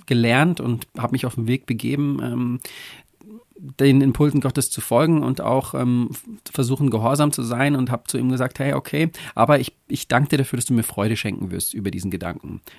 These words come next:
weil der, der, da ist jetzt gar keine Freude. Ähm, äh, aber f-, du kannst ja Freude wachsen lassen.“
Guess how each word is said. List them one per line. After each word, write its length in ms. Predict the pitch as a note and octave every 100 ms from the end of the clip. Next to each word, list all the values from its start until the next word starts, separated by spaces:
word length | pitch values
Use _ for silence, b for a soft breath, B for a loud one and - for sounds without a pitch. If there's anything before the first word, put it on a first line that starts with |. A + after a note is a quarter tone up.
| -
weil 120 | G2+
der, 180 | A2 - -
der, 160 | - -
da 140 | - A2+
ist 100 | A#2+
jetzt 200 | A2+ -
gar 160 | G2
keine 220 | A2+ G2+ F2+
Freude. 380 | - D2 - - B B B
Ähm, 540 | G#2+ A2 G#2+ G#2+ G#2+ A2
äh, 60 |
aber 340 | A2 G#2+ F#2 G#2+
f-, 180 | - -
du 80 | A#2
kannst 260 | C#3 B2+
ja 60 | B2
Freude 300 | - A2+ G#2
wachsen 320 | F#2+ - A2
lassen.“ 340 | F#2 G2 B2